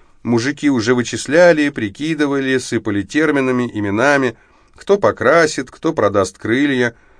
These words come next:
Волю это мало интересовало, он и сам дивился своему состоянию. Снова с неимоверной силой завертелись перед глазами кусты, понеслись навстречу, как наяву предстала перевернутая навзничь машина,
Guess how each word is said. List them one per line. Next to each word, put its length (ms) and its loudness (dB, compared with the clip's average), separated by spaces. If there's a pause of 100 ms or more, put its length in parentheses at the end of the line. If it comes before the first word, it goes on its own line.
(360)
Волю 320 2
это 240 0
мало 260 2
интересовало, 720 -4
он 220 0
и 20 -4
сам 280 0
дивился 420 -2
своему 380 -4
состоянию. 680 -6 (600)
Снова 540 0
с 140 -10
неимоверной 720 0
силой 380 -2
завертелись 680 -4
перед 220 -4
глазами 480 2
кусты, 580 -6 (420)
понеслись 540 -2
навстречу, 500 -4
как 220 -6
наяву 500 0 (240)
предстала 720 -2
перевернутая 640 -2
навзничь 540 -2
машина, 580 -4